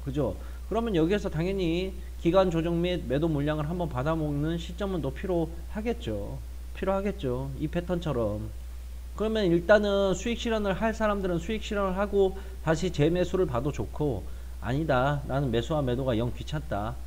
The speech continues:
그냥 쭉 한번 목표가 만 원 정도 생각하고 만 원까지 보유를 해보겠다."라고 하시는 분들은 그냥 매수 해놓은 거 그냥 그대로 쭉 들고 가시면 되는 구간이에요.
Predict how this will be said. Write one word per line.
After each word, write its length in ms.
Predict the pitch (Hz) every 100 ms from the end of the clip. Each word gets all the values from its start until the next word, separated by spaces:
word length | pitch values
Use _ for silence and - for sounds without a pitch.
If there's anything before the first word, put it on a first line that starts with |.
| - - 135
그냥 200 | 135 131
쭉 260 | 139 185 185
한번 300 | 185 175 131
목표가 380 | 117 170 165 135
만 220 | 120 151
원 100 | 147
정도 220 | 135 131
생각하고 400 | 156 156 - 151
만 140 | 113
원까지 280 | 135 143 131
보유를 280 | 123 127 127
해보겠다."라고 1040 | 165 175 165 101 120 127 - - - 165 214
하시는 260 | 214 262
분들은 240 | 247 226 220
그냥 220 | 196 139
매수 600 | 127 175 175 160 127 - - - -
해놓은 280 | 170 208 190
거 80 | 165
그냥 180 | 151 -
그대로 280 | 127 160 160
쭉 160 | 170
들고 220 | 139 135
가시면 320 | 143 127 143 113
되는 200 | 127 135
구간이에요. 640 | 113 135 147 131 95 101